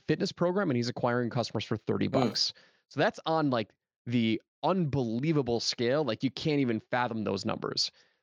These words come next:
Speaker 1: the vast majority of our, our clients are in the, like, four to six X return on ad spend, right? And so we launch these power offers. This is kinda like phase one to validate your offer, like, get those customers, get the people, like, those, the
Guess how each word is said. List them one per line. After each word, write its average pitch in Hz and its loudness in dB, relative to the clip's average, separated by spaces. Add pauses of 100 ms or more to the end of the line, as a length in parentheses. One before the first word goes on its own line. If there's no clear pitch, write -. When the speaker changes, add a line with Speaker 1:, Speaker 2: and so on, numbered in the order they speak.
(320)
Speaker 1:
the 147 -2
vast 196 0
majority 196 2
of 127 0
our, 113 0
our 120 0
clients 120 -2
are 110 0
in 127 2
the, 113 2
like, 101 -2 (220)
four 147 2
to 131 0
six - -2
X 110 -2
return 107 0
on 104 0
ad 98 -2
spend, - -8 (200)
right? 110 0 (840)
And 143 0
so 143 0 (400)
we 143 2
launch 147 2
these 190 -2
power 143 2
offers. 113 0
This 156 0
is 165 -4
kinda 170 2
like 127 0 (160)
phase 135 2 (300)
one 113 2
to 110 -4
validate 120 0
your 107 -2
offer, 107 0
like, 104 -2
get 156 0
those 147 0
customers, 131 -2
get 175 2
the 180 0
people, 143 0
like, 117 0
those, 113 -2 (380)
the 123 4